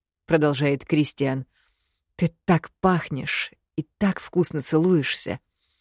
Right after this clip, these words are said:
"Это не я", вырывается у меня.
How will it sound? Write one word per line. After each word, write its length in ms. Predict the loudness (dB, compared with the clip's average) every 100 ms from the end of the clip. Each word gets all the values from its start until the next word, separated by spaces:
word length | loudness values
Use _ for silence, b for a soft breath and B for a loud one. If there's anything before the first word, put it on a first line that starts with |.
| _ _ _ _ _ _ _
"Это 260 | 2 6 4
не 140 | 4
я", 300 | 2 0 -2 _ _ _ _ _ _
вырывается 800 | 2 4 2 0 -2 -4 -4 -4
у 80 | -4
меня. 400 | -4 -4 -6 -8